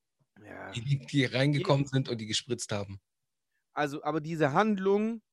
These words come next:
Speaker 1: ist ja etwas, was dir den Tod bringen kann, richtig?
Speaker 2: Absolut.
Speaker 1: Ja, so.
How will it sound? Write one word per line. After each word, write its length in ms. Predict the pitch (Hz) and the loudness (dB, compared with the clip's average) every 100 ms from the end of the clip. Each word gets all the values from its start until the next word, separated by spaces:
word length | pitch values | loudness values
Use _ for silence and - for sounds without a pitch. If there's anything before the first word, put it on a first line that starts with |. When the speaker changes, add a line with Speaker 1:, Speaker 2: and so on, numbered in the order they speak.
| _ _ | _ _
Speaker 1:
ist 220 | 156 165 | -4 -2
ja 120 | 165 | 0
etwas, 540 | 151 156 151 131 - _ | 0 0 -4 -6 -10 _
was 200 | 127 139 | -8 -8
dir 140 | - 131 | -6 -6
den 140 | 120 | -4
Tod 220 | 135 135 | -4 -4
bringen 200 | 120 110 | -6 -8
kann, 160 | 107 101 | -6 -6
richtig? 500 | 147 180 240 233 - _ _ _ _ _ _ - - | -6 -6 -8 -8 -14 _ _ _ _ _ _ -20 -14
Speaker 2:
Absolut. 600 | 110 - 107 156 143 - _ _ | -12 -8 -6 -4 -6 -12 _ _
Speaker 1:
Ja, 280 | 120 127 104 _ _ | -4 -4 -4 _ _
so. 320 | _ 127 156 | _ -2 -2